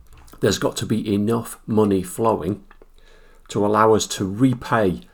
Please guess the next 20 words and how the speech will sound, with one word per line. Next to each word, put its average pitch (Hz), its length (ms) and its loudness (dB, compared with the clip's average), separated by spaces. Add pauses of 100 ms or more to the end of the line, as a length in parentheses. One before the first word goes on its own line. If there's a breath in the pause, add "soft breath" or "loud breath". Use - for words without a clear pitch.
the 101 100 -2
lenders 82 600 -2
wherever 98 340 2
we've 92 280 2
got 98 200 0
the 85 60 -2
money 85 240 -2
from, 95 460 -4 (880)
to - 120 -2
pay 127 500 0 (160)
the 101 100 2
vendor, 98 640 0 (440)
the 90 100 -10
seller, 92 600 0 (260)
the - 120 -4
money 92 280 2
that 90 160 0
we 87 180 0
owe 78 160 0
them, 98 300 -2